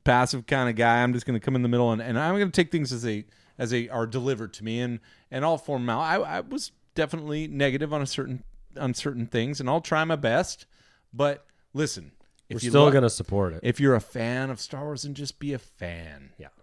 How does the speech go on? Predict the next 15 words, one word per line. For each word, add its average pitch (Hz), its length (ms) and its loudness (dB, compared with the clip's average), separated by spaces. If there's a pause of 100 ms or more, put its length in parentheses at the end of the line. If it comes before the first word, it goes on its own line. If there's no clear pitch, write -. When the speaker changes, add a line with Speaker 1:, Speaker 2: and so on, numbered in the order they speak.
(140)
Speaker 1:
And 127 140 -6
a 117 60 -4
fan 151 500 -4
with 151 240 -4
a 151 100 -6
comment 143 520 2
is 131 120 -2
okay. 175 440 0
A 113 60 0
fan 113 340 -2
with 151 160 -6
an 180 80 -2
opinion 180 420 0
is 123 140 -6
fine. 147 440 -2